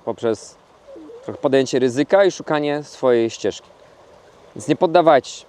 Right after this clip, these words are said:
Jest tyle przykładów właśnie Polaków, którym się udało w Japonii. Mój kolega Sean, który ma browar. E, Stasia, która robi piękne zdjęcia, prawda, w Asaksie, w kimonach. Firma Inkimono, polecam. Przemek, mój kolega,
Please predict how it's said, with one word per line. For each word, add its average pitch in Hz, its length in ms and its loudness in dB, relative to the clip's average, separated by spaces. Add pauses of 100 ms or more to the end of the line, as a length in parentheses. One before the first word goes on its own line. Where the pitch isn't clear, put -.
(320)
Jest - 160 -8
tyle 190 160 4
przykładów 170 580 2
właśnie 113 400 -2 (100)
Polaków, 160 380 4
którym 156 180 -4
się 139 140 -10
udało 127 300 2
w 110 40 -4
Japonii. 95 380 -8 (800)
Mój 120 140 -6
kolega 147 360 2
Sean, 170 280 0
który 139 160 -4
ma 131 120 -2
browar. 117 400 2 (760)
E, 110 280 0
Stasia, 202 480 0
która 143 260 0
robi 147 220 -2
piękne 160 380 -2
zdjęcia, 147 560 2 (400)
prawda, 123 340 0
w 120 100 -14
Asaksie, 139 460 -2 (460)
w - 100 -20
kimonach. 156 560 0 (680)
Firma 117 260 -6
Inkimono, 123 480 -4
polecam. 113 520 0 (840)
Przemek, 214 480 0
mój 131 140 -6
kolega, 131 420 4